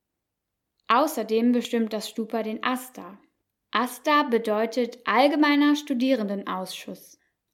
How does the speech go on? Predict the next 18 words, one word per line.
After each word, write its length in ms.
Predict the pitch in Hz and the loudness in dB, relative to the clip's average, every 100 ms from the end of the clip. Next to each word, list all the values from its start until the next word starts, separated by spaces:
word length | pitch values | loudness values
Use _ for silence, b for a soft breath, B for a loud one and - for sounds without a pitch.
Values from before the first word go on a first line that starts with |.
| - | -6
Der 160 | 214 202 | -4 -2
asta 460 | 247 285 - 311 | -2 -4 -4 -4
ist 220 | 285 233 - | -2 -6 -8
das 340 | 202 190 - | -12 -12 -6
ausführende, 840 | 214 269 320 - 302 277 262 254 254 | 0 0 -2 -6 0 2 2 -2 -4
exekutive 800 | 285 - 240 - 196 208 190 202 | -6 -2 -6 -6 -12 -10 -8 -8
Organ 540 | - 185 185 185 190 | -10 -10 -10 -10 -8
der 120 | 202 208 | -6 -6
Studierendenvertretung. 1200 | - 226 269 208 190 185 190 - 190 - 196 196 _ _ | -6 0 0 0 -6 -10 -16 -14 -16 -14 -14 -14 _ _
Gegliedert 580 | 220 220 233 311 381 359 | -6 -2 2 4 2 0
ist 300 | - 240 - | -4 -8 -6
der 180 | 208 - | -8 -8
asta 380 | 202 - 190 185 | -10 -10 -12 -6
selbst 520 | 196 247 330 - - | 0 0 0 -6 -6
wiederum 480 | 240 220 214 233 254 | -2 -2 0 0 2
in 200 | 226 220 | -2 0
unterschiedliche 800 | 262 294 339 302 294 269 262 220 | 2 2 2 -4 -4 -6 -6 -8
Referate, 800 | 208 - 190 190 196 - 285 | -8 -12 -12 -10 -10 -4 -4